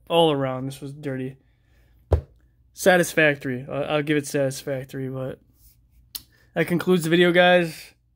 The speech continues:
I already got some ideas coming up for some, some other videos. So we're all good on that front. So tell your friends what's going on here. We're having a bunch of fun, just ripping, ripping packs, breaking boxes. You know how it is. So like, subscribe.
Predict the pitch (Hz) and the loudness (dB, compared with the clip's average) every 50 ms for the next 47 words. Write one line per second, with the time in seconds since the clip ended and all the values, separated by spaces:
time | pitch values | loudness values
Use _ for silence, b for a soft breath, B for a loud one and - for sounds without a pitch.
0 | _ _ - 170 165 170 170 175 170 170 170 165 - 180 170 160 160 165 175 170 | _ _ -4 0 2 2 2 4 4 2 2 2 0 0 2 2 2 4 4 2
1 | 170 165 - - 170 170 165 160 151 - - 165 156 - 160 151 147 151 151 - | 2 2 -2 -4 -2 -2 -2 -2 -2 -4 -6 -8 -6 -4 -4 -4 -4 -4 -8 -12
2 | _ - - 160 156 175 185 185 180 175 180 185 180 180 180 180 180 180 170 - | _ -8 -4 2 4 4 4 4 2 2 2 2 4 4 4 4 4 2 0 -2
3 | - - - b b b b b b b b b b b b b b b b b | -8 -12 -16 b b b b b b b b b b b b b b b b b
4 | b b _ - - 175 170 170 175 180 175 175 165 165 170 165 160 156 151 147 | b b _ -2 2 4 4 6 6 6 6 6 4 2 2 2 2 2 0 0
5 | 147 143 139 - 147 143 143 139 - - - - - - - - 160 151 147 143 | 0 -2 -2 -4 -4 -4 -4 -6 -8 -14 -16 -18 -20 -16 -6 -4 -2 0 0 0
6 | 143 139 143 - - - - - 180 175 170 165 - 185 185 175 170 - - - | 0 -2 -6 -10 -16 -14 -2 2 4 4 4 4 2 2 2 0 -2 -4 -2 0
7 | 185 180 180 185 185 185 180 185 180 175 170 165 170 165 160 165 160 165 165 165 | 2 4 4 4 4 4 4 6 4 4 4 2 0 0 0 2 2 0 0 0
8 | - 156 - - 165 165 165 165 160 147 139 - - _ _ - 170 160 151 170 | -2 -6 -4 0 2 2 2 2 0 -2 -6 -10 -14 _ _ -8 -6 -6 -4 -4
9 | 160 151 151 - - - 214 196 180 185 175 - 175 170 170 175 175 - - - | -6 -6 -6 -10 -6 -2 -2 0 0 0 -2 -2 0 2 4 4 2 0 0 0
10 | 175 170 160 165 156 151 147 147 151 151 151 - - 156 151 151 147 143 156 151 | 0 2 2 2 0 2 2 4 4 2 2 0 -2 -2 -2 -2 0 0 0 0
11 | 147 147 143 143 139 139 135 139 135 139 135 135 - - 139 135 131 131 135 b | 2 2 2 2 2 2 2 0 0 0 -2 -4 -4 -4 -2 -2 -2 -4 -6 b
12 | b b b b b b b b b b - 156 160 165 160 160 - 156 147 - | b b b b b b b b b b -4 0 2 2 2 0 -2 -4 -6 -6
13 | - - 170 170 175 175 175 175 165 180 | 0 2 4 6 6 6 6 4 2 0